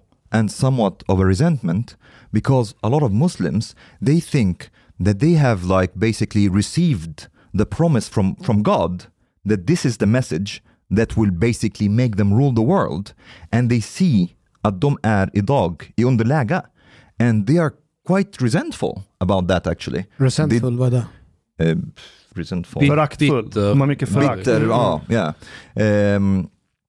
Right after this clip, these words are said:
Speaker 1: because they don't really understand. They don't understand why these, like, Western infidels are on top of the world when they have received the promise from Allah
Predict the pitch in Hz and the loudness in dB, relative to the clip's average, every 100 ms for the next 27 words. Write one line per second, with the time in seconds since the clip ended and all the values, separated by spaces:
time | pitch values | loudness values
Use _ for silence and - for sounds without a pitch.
0 | _ - 113 113 123 110 120 170 151 160 | _ -2 0 0 -2 0 0 0 0 0
1 | 135 120 110 226 196 104 87 _ - 120 | 0 -2 -4 -4 -2 -2 -4 _ -4 0
2 | 123 - 147 131 110 131 139 139 139 - | 0 0 0 0 0 2 2 2 0 -2
3 | - 131 151 151 113 107 107 95 - 101 | 0 2 4 2 2 0 0 -2 0 0
4 | 92 - 110 147 - 214 214 180 - 101 | 0 -4 -2 -2 0 -2 0 0 0 -2
5 | - 131 - - _ _ - 160 135 127 | -2 -4 -4 -14 _ _ 0 2 2 0
6 | 175 135 98 113 151 107 131 _ _ _ | 0 0 0 0 2 0 -4 _ _ _
7 | _ 117 131 139 139 117 113 - 143 107 | _ 0 2 4 2 -2 -4 0 0 0
8 | 87 - _ 107 - 165 143 127 101 143 | -8 -20 _ -4 0 0 0 -2 0 0
9 | 180 185 | 0 0